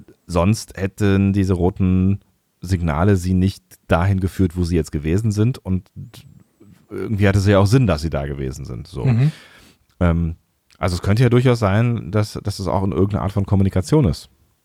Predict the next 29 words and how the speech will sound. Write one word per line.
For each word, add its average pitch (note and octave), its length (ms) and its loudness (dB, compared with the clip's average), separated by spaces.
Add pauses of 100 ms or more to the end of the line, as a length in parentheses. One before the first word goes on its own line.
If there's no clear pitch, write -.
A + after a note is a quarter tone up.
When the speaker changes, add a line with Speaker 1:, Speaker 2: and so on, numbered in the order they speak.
(180)
Speaker 1:
mit F2 160 2
Tilly. D2 280 -2 (1300)
Speaker 2:
Möglich. C#3 560 -2 (960)
Aber C#3 180 -2
dafür, E3+ 460 0
also C#3 200 -6 (840)
erstmal E3 280 2
ist C#3+ 120 -6
klar, C#3+ 180 0
dass C#3 140 -2
May C3 200 2
nicht C3+ 180 0
existiert. A#2+ 600 -8
Ne? D#3 140 4
Das, D3 240 -4
äh, C3+ 460 -2
weil, C#3+ 560 -4
wenn C#3+ 220 0
man D3+ 100 4
sich C#3+ 160 -2
die, C#3+ 260 0
die B2 120 -8
Szene, D3+ 300 2
das B2 100 -2
habe B2 80 -6
ich B2 60 -2
natürlich B2 220 -4
sofort A#2 240 -8
gemacht, C#3+ 300 0